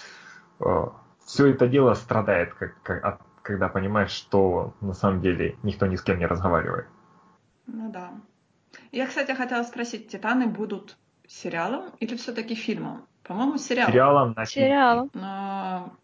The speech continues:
Speaker 2: судя по всему, там будет достаточно много,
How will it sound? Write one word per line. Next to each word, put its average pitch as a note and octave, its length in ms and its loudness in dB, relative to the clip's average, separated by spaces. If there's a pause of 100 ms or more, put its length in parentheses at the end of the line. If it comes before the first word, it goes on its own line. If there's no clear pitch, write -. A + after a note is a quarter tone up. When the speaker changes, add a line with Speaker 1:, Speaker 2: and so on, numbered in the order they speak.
Speaker 2:
судя G#3 280 -6
по A3 140 -6
всему, G#3+ 420 -6
там G3+ 400 -4
будет G3 280 -4
достаточно G3 680 -6
много, F#3 880 -4